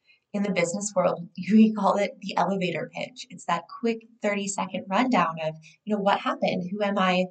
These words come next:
this is what it is, and this is where I'm at. And that sucks. It sucks that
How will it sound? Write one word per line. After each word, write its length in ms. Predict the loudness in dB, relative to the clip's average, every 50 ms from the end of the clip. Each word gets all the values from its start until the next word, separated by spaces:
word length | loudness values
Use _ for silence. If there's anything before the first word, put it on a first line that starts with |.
| -4
this 160 | -2 -2 -2 -2
is 140 | -4 -4
what 120 | -4 -2 -2
it 120 | -2 -2
is, 180 | -2 -4 -4 -4
and 180 | -4 -6 -6 -6 -10
this 160 | -10 -10 -12
is 120 | -12 -8
where 120 | -6 -4 -4
I'm 120 | -6 -8 -12 -12 -10
at. 200 | -10 -10 -10 -14 -20 -20 _ _ _ -20 -20 _ _ _ _ _ _ _ _ _ _ _ _ _ _ -2
And 300 | 0 0 0 0 -2 -6
that 340 | -8 -8 -8 -6 -6 -6 -8 -8 -12 -20 _ _ -20
sucks. 1200 | -20 -18 -16 -14 -14 -14 -12 -12 -10 -6 -2 0 0 0 -2 -4 -10 -10 -6 -6 -6 -6 -8 _ _ _ _ _ _ _ _ _ _ _ _ _ _ _ _ _ _ _ _ _ _ _ _ _ _ _ _ _ _ _ _ _ _ _ _ _ _ _ _ _ _ _ _ _ _ _ _ _ _ _ _ _ _ _ _ _ _ _ _ _ _ _ _ _ _ _
It 160 | -8 -8 -8 -6
sucks 480 | -2 2 2 2 2 0 -6 -12 -14 -10
that 240 | -8 -8 -6 -8